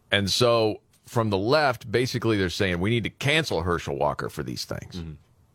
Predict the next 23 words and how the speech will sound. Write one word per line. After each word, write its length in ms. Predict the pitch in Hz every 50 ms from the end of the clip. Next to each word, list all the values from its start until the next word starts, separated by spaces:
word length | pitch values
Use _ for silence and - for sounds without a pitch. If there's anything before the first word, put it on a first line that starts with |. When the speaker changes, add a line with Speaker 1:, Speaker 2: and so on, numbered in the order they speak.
| _ _ _ _ _ _ _ _ _ _ _ _ _ _ _ _ _ _
Speaker 1:
which 180 | - 110 107 -
is 140 | 110 95 87
odd 360 | 98 110 127 127 95 87 85
because 300 | 80 98 - 110 104 87
they're 160 | 87 101 98
all 140 | 104 107 101
about 220 | 92 95 95 95
abortion. 440 | - - - 107 120 107 - - - - - _ _ _ _ _ _ _ _
Speaker 2:
Well, 240 | - 127 101 90 80 - _ _ - - _
Speaker 1:
speaking 320 | - - - 107 - 95 82
of 60 | 73
the 80 | 69 67
left. 340 | 69 67 62 - - - - _ _ _ _ _
Speaker 2:
Well, 200 | 147 131 101 90
and 440 | 87 92 101 107 104 95 85 76 71
letting 340 | 87 92 101 101 98 92 90
domestic 500 | 80 87 90 92 92 - - - - -
abusers 480 | 85 80 101 117 127 104 101 95 87
out 140 | 104 98 92
of 140 | 92 80 -
prison 320 | 120 127 139 127 107 85
early. 320 | 76 76 71 67 64 - - _ _ _ _ _ _ _ _ _ _ _ _ _ _ _ _ _ _ _ _ _ _
Speaker 1:
Yeah, 380 | - - 110 135 135 131 123 123